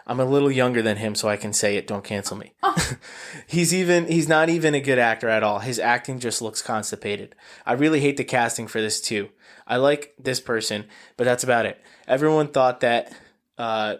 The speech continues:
Speaker 1: everyone thought they ate this up, but nah, they all kinda sucked, especially the kids.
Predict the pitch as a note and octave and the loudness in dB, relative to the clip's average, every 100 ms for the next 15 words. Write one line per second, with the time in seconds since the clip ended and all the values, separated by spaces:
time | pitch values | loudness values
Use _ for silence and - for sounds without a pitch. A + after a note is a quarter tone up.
0 | - D3 F3 D#3+ D3+ C#3 C#3 C3 C3 B2+ | -6 0 0 2 0 0 0 -2 -2 -2
1 | C3 A#2+ - A#2 A#2 _ A#2 A2+ A2+ A2 | -2 -2 0 -2 -4 _ -6 -2 0 0
2 | G#2+ - A2+ A2+ A#2 B2 A#2+ - A2 - | -2 -4 0 0 0 -4 -2 -2 -2 -4
3 | - G#2+ G#2 A2 G#2+ - G#2+ G#2+ | -8 -8 -8 -10 -12 -6 -6 -6